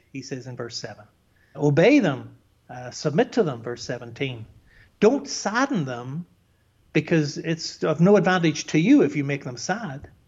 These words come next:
And then the rationale and the responsibility of the leadership, they watch over your souls. They have to give an account. They should act joyfully, uh, with a clear conscience, with honorable desire, and so on. So, you know, he's, he constantly juxtaposes these,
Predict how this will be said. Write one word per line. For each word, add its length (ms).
And 300
then 380
the 120
rationale 760
and 120
the 60
responsibility 540
of 60
the 40
leadership, 440
they 100
watch 280
over 140
your 160
souls. 720
They 100
have 200
to 80
give 460
an 80
account. 640
They 100
should 220
act 200
joyfully, 720
uh, 120
with 160
a 40
clear 240
conscience, 680
with 100
honorable 380
desire, 580
and 200
so 160
on. 240
So, 360
you 140
know, 120
he's, 340
he 160
constantly 720
juxtaposes 880
these, 480